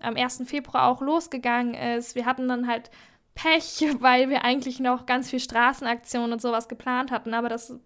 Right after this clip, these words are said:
fiel dann ja alles genau an, an den Corona-Ausbruch dann im März, ja, wo, wo dann halt vieles nicht mehr möglich war von dem, was wir uns überlegt hatten, sodass es dann tatsächlich hauptsächlich eben eine,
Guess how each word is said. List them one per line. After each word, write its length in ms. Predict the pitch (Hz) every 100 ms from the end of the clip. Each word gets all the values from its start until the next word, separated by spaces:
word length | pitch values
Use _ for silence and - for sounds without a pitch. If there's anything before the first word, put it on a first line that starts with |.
| _
fiel 220 | - 277
dann 160 | 247 240
ja 160 | 240
alles 300 | 220 240 254
genau 420 | 254 233 240 240 247 - - - - _
an, 520 | 226 233 233 226 220
an 280 | 226 226 220
den 440 | 226 226 226 240
Corona-Ausbruch 1160 | - 233 247 277 262 240 254 269 269 - 269 262
dann 220 | 247 240
im 160 | 233 233
März, 720 | 240 262 269 294 - - - - 226
ja, 320 | 226 220 220
wo, 320 | 214 233 220 220
wo 320 | 226 226 214
dann 460 | 214 214 214 220
halt 180 | 226 220
vieles 260 | - 247 247
nicht 140 | 254
mehr 140 | 254 240
möglich 400 | 302 302 269 262
war 160 | 247
von 180 | 247 247
dem, 180 | 247 247
was 220 | 240 -
wir 100 | 240
uns 140 | 240
überlegt 1040 | 240 233 226 240 - - - 247 294 285 -
hatten, 280 | 277 262 247
sodass 320 | 240 240 247
es 120 | 247
dann 140 | 220
tatsächlich 560 | 240 220 233 233 240 -
hauptsächlich 580 | 226 - 233 - 233 -
eben 220 | 233 220
eine, 340 | 220 220 220